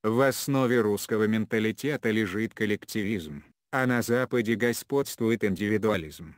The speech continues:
Русские больше думают о благополучии общества в целом, а индивидуализм ставит интересы конкретного человека выше интересов коллектива,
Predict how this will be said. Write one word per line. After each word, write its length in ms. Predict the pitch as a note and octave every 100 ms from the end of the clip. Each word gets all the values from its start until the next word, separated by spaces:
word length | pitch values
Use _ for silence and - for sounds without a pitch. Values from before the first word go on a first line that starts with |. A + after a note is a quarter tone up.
| -
Русские 560 | B2 D#3+ F3+ - A2+ G#2
больше 380 | G#2+ G2 B2
думают 400 | A#2 A#2 A2+ A2
о 80 | G#2
благополучии 840 | G#2 A2 A2 A2 G2 G2+ A#2 A#2+ A#2+
общества 640 | C3 C#3 - - - D3+
в 60 | C3+
целом, 500 | - F2+ F2 G2+ C#3 - _
а 200 | B2 C3+
индивидуализм 880 | C3+ C3 C3+ B2 G#2+ B2 C#3 B2 B2
ставит 400 | - A2 G#2 G#2+
интересы 640 | B2+ A2 B2+ A#2+ F2+ -
конкретного 800 | B2 A#2 G#2+ G2 F#2+ F#2 A2+ G#2
человека 580 | G2+ A2 F#2+ F2 F2 -
выше 420 | F#2 D#2+ - G#2+
интересов 640 | G#2 G#2+ G2+ G2+ - A2 -
коллектива, 680 | A2 G#2 - - F2 C#2+